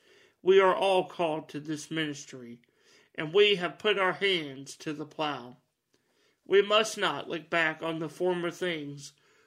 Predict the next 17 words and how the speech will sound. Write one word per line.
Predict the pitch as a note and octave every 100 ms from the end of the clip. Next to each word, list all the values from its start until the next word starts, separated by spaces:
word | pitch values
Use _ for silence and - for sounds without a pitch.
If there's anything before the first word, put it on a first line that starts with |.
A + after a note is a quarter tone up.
| _
of | E3 D#3+
this | E3+ D#3 -
life, | E3 E3 E3+ E3+
even | - G3 G3+ G3
the | F#3
former | G3+ G3 F#3+
things | F3+ D#3+ C#3+ D3 D3 - _ _ _ _ _
that | E3+ D#3+
we | F3+
once | E3 F3+ D3 E3
enjoyed | D#3+ D#3+ D#3+ D3+ C#3
but | C#3 B2+
call | - D#3+ C3+
sin | - - D#3 C#3+ C3+
and | C#3 C3
separation | D#3+ D#3 D#3+ E3 E3 C#3+ - B2+ B2+ C3 _ _ _ _ _ -
between | D3 F3+ F3+ D3 B2+